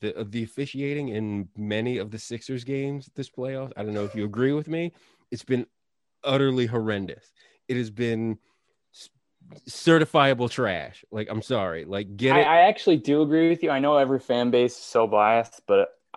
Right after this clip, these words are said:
Speaker 2: I
Speaker 1: I
Speaker 2: thought in game four in Washington, they got a pretty tough whistle. Um, and then back at the crib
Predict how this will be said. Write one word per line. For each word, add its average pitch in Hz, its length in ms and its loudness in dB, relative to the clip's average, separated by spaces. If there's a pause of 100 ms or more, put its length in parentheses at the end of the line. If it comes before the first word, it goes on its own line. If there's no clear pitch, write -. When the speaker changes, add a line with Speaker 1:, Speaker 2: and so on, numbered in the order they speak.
Speaker 2:
I 151 140 2
Speaker 1:
I 127 60 2
Speaker 2:
thought 156 300 4
in 143 140 -4
game 131 240 0
four 139 600 6
in 117 180 -6
Washington, 127 560 0
they 123 100 -2
got 117 220 2
a - 40 -20
pretty 120 160 -4
tough 120 300 -2
whistle. 117 540 4 (920)
Um, 98 580 -2 (840)
and 117 100 -4
then 123 220 2
back 131 340 2
at 123 80 -8
the - 80 -4
crib 151 460 4